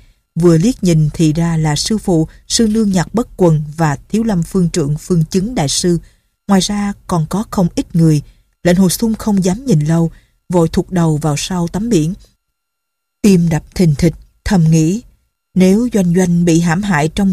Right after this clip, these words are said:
trùng vây, ta, dù ta có tan xương nát thịt cũng phải cứu nàng thoát khỏi nguy hiểm." Phương Chứng đại sư nói,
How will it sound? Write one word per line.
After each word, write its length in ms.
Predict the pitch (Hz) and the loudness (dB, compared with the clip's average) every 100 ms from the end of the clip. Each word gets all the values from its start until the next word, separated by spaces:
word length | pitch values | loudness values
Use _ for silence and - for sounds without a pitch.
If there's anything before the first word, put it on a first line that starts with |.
| 175 | 2
trùng 240 | 165 147 | 0 0
vây, 260 | 165 175 165 _ _ _ _ _ _ _ _ _ _ _ _ | 0 -2 -2 _ _ _ _ _ _ _ _ _ _ _ _
ta, 420 | - 190 175 175 180 - _ _ - | 0 0 0 -2 -6 -14 _ _ 0
dù 120 | 202 | 0
ta 400 | - 220 208 202 | 2 0 0 -2
có 340 | - 196 220 262 | -2 -6 -6 -2
tan 180 | 226 190 | 0 0
xương 260 | - 190 180 | 2 2 0
nát 200 | 262 - | -2 -2
thịt 140 | 165 - | -2 -2
cũng 140 | - 185 | -4 -2
phải 140 | 185 | -2
cứu 280 | - 208 254 | -2 -2 -2
nàng 300 | 254 156 151 | -2 -2 -2
thoát 220 | - 240 - | -8 -10 -6
khỏi 220 | 151 151 | -4 -2
nguy 200 | 196 180 | 0 2
hiểm." 320 | 160 147 175 - _ _ _ _ _ - | 2 0 -4 -10 _ _ _ _ _ 0
Phương 120 | 180 | 2
Chứng 220 | 190 190 | 2 0
đại 140 | 233 147 | -2 -2
sư 300 | - 175 165 | -2 -2 0
nói, 300 | 160 175 | -2 -4